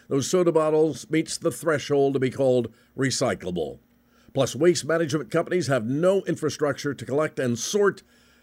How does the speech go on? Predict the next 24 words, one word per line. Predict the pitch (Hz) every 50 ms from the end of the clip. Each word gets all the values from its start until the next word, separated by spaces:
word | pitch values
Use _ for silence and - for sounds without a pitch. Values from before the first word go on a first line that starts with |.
| _ _ -
the | 113 120
many | 147 156 151
varieties | 123 127 123 143 156 151 165 165 165 160 123 123
of | 113 -
types | - 147 151 135 98 -
of | 139 120 107 -
plastic, | - - 165 147 120 104 - - 101 82 69 - _ _ _
there | - 117 101
are | 90
thousands | - - - 120 117 110 101 95 95 104 104 95 98
of | 107 104
them, | 98 92 101 - _ _ _ _ - _ _ _ _ -
to | - 117
properly | - 143 139 131 120 135 131 131 127 -
recycle | - 135 135 131 - - 127 104 95 92 101 95
them. | 98 92 82 80 92 78 - _ _ _ _ _ _ _ _ _ -
And | 120 120 110
they | 113
just | 110 117 123 - -
can't | 131 123 117 92
be | 113 110
melted | 110 120 127 131 127 139 120
together, | 110 127 127 147 160 156 156 151 143
and | 131 120 110 107 101 95